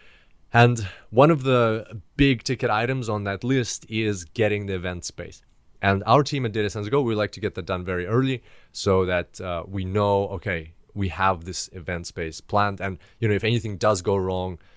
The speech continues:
uh, we have extra time to get an eva-, event space planned. And so we were, uh, scouting around, found a great event space, um, did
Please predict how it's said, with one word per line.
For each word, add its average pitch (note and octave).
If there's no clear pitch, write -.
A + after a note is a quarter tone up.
uh, F2+
we F#2+
have F#2
extra -
time F#2+
to F#2
get F#2
an F2+
eva-, E2+
event F2+
space -
planned. D#2+
And G2+
so C#3
we E3
were, C3
uh, G2
scouting C3+
around, G#2+
found B2
a A2
great A#2+
event G2+
space, F#2+
um, F2+
did A#2+